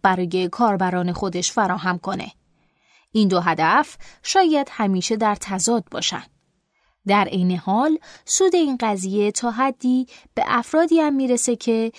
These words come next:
درگیر محتوای جعلی هستن و اون رو نشر می‌دن.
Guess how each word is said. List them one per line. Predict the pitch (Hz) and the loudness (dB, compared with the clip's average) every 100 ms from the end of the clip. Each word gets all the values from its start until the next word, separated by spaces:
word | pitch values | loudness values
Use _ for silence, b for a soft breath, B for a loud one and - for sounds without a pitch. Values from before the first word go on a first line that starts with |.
| B _ | B _
درگیر | 262 277 262 247 320 311 | 2 4 2 4 4 4
محتوای | 247 214 240 196 208 226 | 2 0 -2 -2 0 -2
جعلی | 220 214 180 214 | 2 2 2 0
هستن | 196 143 - 175 156 | -2 -2 -2 -2 -2
و | 180 - | 0 0
اون | 240 254 | 0 2
رو | 254 | 2
نشر | 226 220 190 - 202 | 4 2 -2 -4 -4
می‌دن. | 208 - | -8 -8